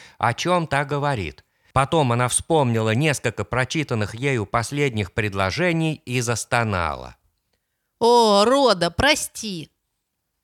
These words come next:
Speaker 1: Кэрт надел наушники и нажал на кнопку. "Убей все мои завтра.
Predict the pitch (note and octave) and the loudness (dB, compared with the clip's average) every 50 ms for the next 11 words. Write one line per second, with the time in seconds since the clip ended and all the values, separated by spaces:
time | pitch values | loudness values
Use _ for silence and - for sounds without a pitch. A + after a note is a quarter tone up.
0 | _ _ _ - B2 A#2+ A2+ A2 - - B2 A#2 A2+ A2 A#2+ G#2+ G2 G2 G2 G2+ | _ _ _ -2 0 0 0 0 -2 -2 -2 -2 0 0 0 0 0 0 2 2
1 | A2+ D#3 F3 D#3+ - D#3 D3+ D3 - - D3+ C#3+ - - - B2 A2+ G#2+ G2+ G2 | 2 2 0 -2 -2 -4 -4 -4 -4 -4 -4 -6 -4 -4 -2 0 0 0 0 0
2 | B2+ B2+ B2 A#2 A#2 B2 B2 - - G2+ E2 D#2 D2 _ - - C#2+ - _ _ | 0 0 0 0 0 -2 -2 -4 -4 -6 -6 -6 -8 _ -16 -18 -18 -18 _ _
3 | _ _ _ _ _ _ _ _ _ _ _ _ _ _ _ _ _ _ - F2+ | _ _ _ _ _ _ _ _ _ _ _ _ _ _ _ _ _ _ -4 0
4 | G#2 A2 G2+ G#2+ D3+ E3 F3 E3 - - E3 D#3+ D#3+ D#3 D#3 D#3 D#3 D3 C3 A#2+ | 0 0 0 0 0 0 0 0 0 0 0 2 2 2 2 0 0 0 0 0
5 | B2 A#2 G#2+ F#2 - - G#2+ F#2+ F2+ E2 - | 2 2 2 0 -2 -4 -4 -2 -4 -4 -6